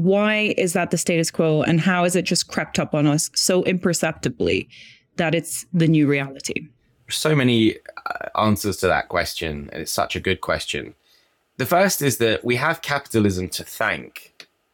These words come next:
Speaker 2: for a lot of the explosive productivity and creativity that has created the tech industry, particularly in Silicon Valley. Now, we know through the research of people like Mariana Mazzucato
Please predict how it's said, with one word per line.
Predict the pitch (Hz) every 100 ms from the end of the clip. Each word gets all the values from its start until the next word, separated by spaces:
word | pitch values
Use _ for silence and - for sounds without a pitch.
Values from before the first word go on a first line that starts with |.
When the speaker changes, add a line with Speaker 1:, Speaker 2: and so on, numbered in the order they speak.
| _
Speaker 2:
for | - 98 95
a |
lot | 95 -
of | 95
the | 85 87 87 85 - _ -
explosive | 101 - - 107 110 107 98 90 - _
productivity | - 92 85 - 92 90 82
and | 82
creativity | - 87 85 - 90 82 -
that | 73 73
has | 87 -
created | - 87 85 87 - 76 71 - - _ _ _
the | 78
tech | - 80 -
industry, | 67 - - -
particularly | - 92 - - 92 87 78
in | 76
Silicon | - 76 71 71
Valley. | 78 69 52 - _ _ _ _
Now, | - 92 92 - _ _ -
we | 101
know | 104 123 120
through | - 104 98
the |
research | 92 92 - 85 80 -
of | 82 -
people | 90 82 85
like | 82 80 80 -
Mariana | 85 85 80 80
Mazzucato | 80 80 - - 87 85 - 76 73